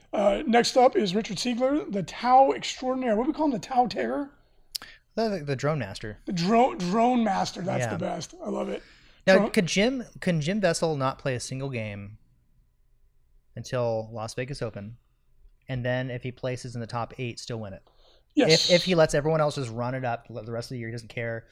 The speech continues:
Speaker 2: You know, he's done jet setting. Now he's gonna go to Hawaii for three months, sip margaritas.
Speaker 1: And just enjoy the
Speaker 2: Right.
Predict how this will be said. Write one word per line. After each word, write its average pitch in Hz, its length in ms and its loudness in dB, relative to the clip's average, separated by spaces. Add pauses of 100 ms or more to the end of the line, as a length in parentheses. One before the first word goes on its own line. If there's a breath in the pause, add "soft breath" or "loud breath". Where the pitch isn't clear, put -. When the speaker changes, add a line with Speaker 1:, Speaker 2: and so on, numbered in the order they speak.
(320 soft breath)
Speaker 2:
You 127 60 -8
know, 117 120 -4
he's 135 240 -6
done 123 460 -2
jet 127 200 -4
setting. 123 320 -2
Now 110 160 -6
he's 117 120 -8
gonna 120 160 -6
go 113 300 -6
to 107 500 -8
Hawaii 120 580 -6 (220 soft breath)
for - 100 -10
three 131 180 -6
months, 113 400 -8 (480 soft breath)
sip - 220 -6
margaritas. 117 760 -6
Speaker 1:
And 226 100 0
just 226 180 2
enjoy 214 420 2
the 190 160 0
Speaker 2:
Right. 185 180 6